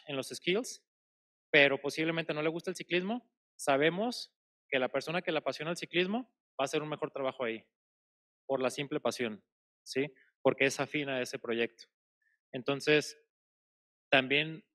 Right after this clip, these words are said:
eh, eh, va más allá del geek out, ¿sí? No nada más en, en, en la convivencia.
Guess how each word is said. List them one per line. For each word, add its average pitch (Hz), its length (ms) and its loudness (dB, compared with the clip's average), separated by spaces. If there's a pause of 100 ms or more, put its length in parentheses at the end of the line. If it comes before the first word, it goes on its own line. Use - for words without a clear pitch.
(360)
eh, 147 180 -8
eh, 135 260 -6
va 139 120 6
más 147 220 -2
allá 139 180 2
del 135 120 0
geek - 180 -10
out, 113 240 -6 (200)
¿sí? - 200 -6
No 135 120 -6
nada 139 160 0
más 139 220 -2
en, 135 180 -6
en, 120 240 -10
en 117 140 -10
la 113 80 -2
convivencia. 113 520 -6